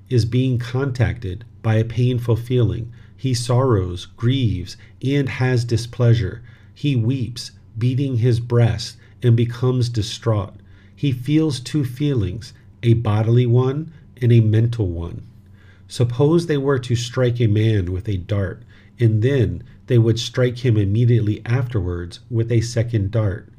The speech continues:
so that the man would feel a feeling caused by two darts. So too, when the uninstructed worldling is being contacted by a painful feeling, he feels two feelings,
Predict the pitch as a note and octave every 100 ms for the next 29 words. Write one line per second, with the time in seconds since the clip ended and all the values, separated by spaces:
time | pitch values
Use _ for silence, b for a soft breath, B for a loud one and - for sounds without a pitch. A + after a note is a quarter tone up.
0 | B B B - C3 B2+ A#2+ A#2+ A2 A#2+
1 | C#3+ C3+ A2 G#2+ G2 - D3+ C#3+ G2+ E2
2 | b b - A#2 A#2+ C#3 C3+ A2 F#2+ -
3 | B2+ B2+ F#2+ F2+ - - G#2 G#2 - A#2
4 | A#2 G#2+ G#2+ D2+ - - - b b b
5 | b - - C3+ C3 - E3 D#3+ F#2+ -
6 | B B B2+ A#2+ A#2 A#2 C#3 D#3 - D3
7 | C#3 D3 G#2 A#2+ B2+ G2+ F2+ E2+ - G#2
8 | F#2 B2+ A#2 A#2+ - C3+ B2 A#2 E2+ -
9 | F#2 F#2 - G#2 G2 - A#2+ A#2 A#2 G2
10 | - D3 C#3 F#2 - - B B B -
11 | C3 - C#3 C3+ A#2+ - C#3 A#2+ D3+ D3
12 | G2+ F2 -